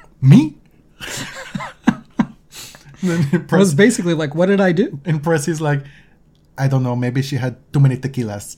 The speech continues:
Speaker 1: <laughs>
Speaker 2: She was interviewed, by the way, and said she was not drunk.
Speaker 1: Oh.
Speaker 2: That this is just how she is.
Speaker 1: All right.
Speaker 2: She finds him extremely annoying.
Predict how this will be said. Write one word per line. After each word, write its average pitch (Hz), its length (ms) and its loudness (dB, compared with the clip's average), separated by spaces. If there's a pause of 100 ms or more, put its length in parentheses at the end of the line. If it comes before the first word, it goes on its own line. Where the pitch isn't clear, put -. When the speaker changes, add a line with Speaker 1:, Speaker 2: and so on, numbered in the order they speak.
(100)
Speaker 1:
<laughs> - 0 - (2250)
Speaker 2:
She - 220 -2
was 190 240 0
interviewed, 143 440 -2
by 123 160 -6
the 120 80 -8
way, 113 300 -8
and 143 220 -2
said 143 240 -6
she 156 140 -4
was 139 240 -4
not 139 580 -4 (240)
drunk. 139 520 -4 (200)
Speaker 1:
Oh. 151 340 -4 (260)
Speaker 2:
That 151 160 -4
this 170 200 -2
is 156 80 -2
just 143 220 -4
how 147 180 -2
she 139 240 -4
is. - 340 -14 (500)
Speaker 1:
All 131 260 0
right. 247 500 -4
Speaker 2:
She - 280 -4
finds 165 380 -4
him 160 80 -2
extremely 147 840 -2
annoying. 131 500 -8